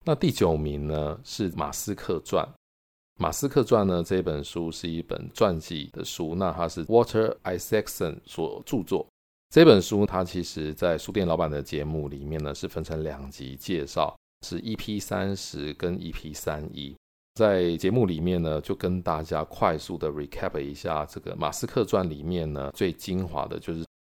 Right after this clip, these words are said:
马斯克的演算法。那他的演算法包含五大戒律。第一个呢，就是质疑每一项要求。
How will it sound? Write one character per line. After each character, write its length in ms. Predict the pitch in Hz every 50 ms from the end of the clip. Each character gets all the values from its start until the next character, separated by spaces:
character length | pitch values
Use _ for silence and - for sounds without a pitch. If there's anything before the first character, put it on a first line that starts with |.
| _ _
马 120 | 82 71 73
斯 200 | - - 101 92
克 160 | - - 92
的 180 | - 78 80 - -
演 120 | 73 71 -
算 280 | - - 85 76 67 69
法。 260 | - - - - - - _ _ _ _ _
那 100 | - 135
他 100 | 131 156
的 60 | 156 123
演 140 | 92 78
算 180 | - - 117 95
法 160 | 87 78 73 78
包 200 | - 85 90 82
含 180 | 85 80 82
五 140 | 85 69 71
大 260 | - 85 82 76 76
戒 280 | 78 - 92 80 71 69
律。 260 | 69 76 71 67 - _ _ _ _ _
第 180 | - 165 180 190
一 60 | 185
个 200 | 165 139 120 113
呢， 340 | 110 107 104 101 101 101 101
就 160 | 95 101 101
是 140 | 95 98 98
质 280 | 87 - - - 80 78
疑 160 | 80 82 87
每 200 | 87 78 67 67
一 60 | 69
项 280 | 71 - 90 78 69 71
要 240 | 73 71 69 69 69
求。 340 | - - - - - -